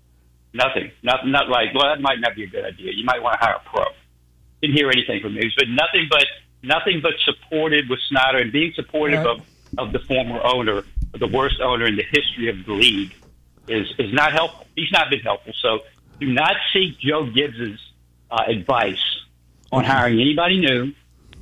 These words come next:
Speaker 1: or drafting anybody new, okay? Because that's how we got Ron Rivera.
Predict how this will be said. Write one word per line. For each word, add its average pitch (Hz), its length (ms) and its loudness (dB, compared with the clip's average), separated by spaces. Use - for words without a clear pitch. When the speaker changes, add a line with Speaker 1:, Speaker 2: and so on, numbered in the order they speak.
Speaker 1:
or 127 120 -2
drafting 135 440 2
anybody 151 380 0
new, 107 300 -2
okay? 123 420 -2
Because 135 240 0
that's 135 200 0
how 135 160 2
we 151 80 2
got 139 220 2
Ron 127 220 2
Rivera. 117 480 -2